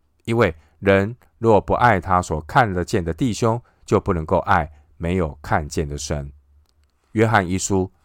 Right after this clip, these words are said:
四章二十节。因此，真智慧并不是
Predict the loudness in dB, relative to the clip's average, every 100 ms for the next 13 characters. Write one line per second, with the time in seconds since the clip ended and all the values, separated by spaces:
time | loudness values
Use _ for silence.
0 | _ -8 -4 -4 0 -2 -2 -6 -6 -4
1 | -6 -8 -10 -12 -14 _ _ _ _ _
2 | _ _ _ _ _ _ -4 -4 -2 -6
3 | -8 -20 _ _ _ _ _ _ _ _
4 | 2 2 0 -6 -4 -2 0 0 0 -6
5 | _ _ -2 0 -2 -2 -4